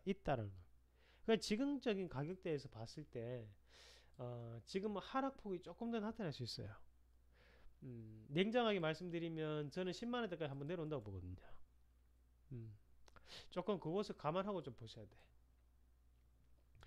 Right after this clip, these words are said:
지금 여기에서 반등을 보이기가 생각보다 쉽지 않을 거예요.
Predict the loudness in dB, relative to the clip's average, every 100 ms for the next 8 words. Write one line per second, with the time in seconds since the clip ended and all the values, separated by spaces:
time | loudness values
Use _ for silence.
0 | -10 0 4 8 8 8 2 2 2 2
1 | 2 2 2 2 2 2 0 0 2 2
2 | 0 -2 -4 -4 -6 -4 -2 -2 -2 -2
3 | 4 6 6 2 0